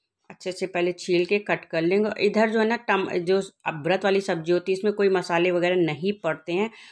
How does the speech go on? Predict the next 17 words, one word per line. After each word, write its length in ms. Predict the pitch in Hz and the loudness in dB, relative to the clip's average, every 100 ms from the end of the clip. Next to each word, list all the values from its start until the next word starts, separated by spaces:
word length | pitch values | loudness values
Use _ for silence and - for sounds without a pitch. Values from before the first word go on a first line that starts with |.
| _ 196 | _ -16
तो 40 | |
सिर्फ 260 | - 208 208 | -4 -2 2
हम 140 | 196 | 2
इसमें 280 | 185 196 175 | 2 0 2
ग्रेवी 340 | 170 170 175 175 | 4 4 4 0
के 120 | 180 | 0
लिए 120 | 180 | 2
हमने 180 | 175 175 | 2 0
टमाटर, 520 | 175 160 151 156 202 | -2 -4 -4 -6 -10
अदरक 460 | - 160 156 175 175 | -6 -6 -4 -6 -6
और 200 | 170 160 | -6 -4
मिर्ची 300 | 160 - 170 | -6 -8 -14
का 240 | - 165 165 - _ - | -6 -6 -8 -18 _ -4
यूज़ 300 | 165 170 170 | 0 0 -2
किया 240 | 170 180 190 | -2 -2 -2
है। 140 | 240 - _ _ _ | -6 -12 _ _ _
तो 80 | - | -4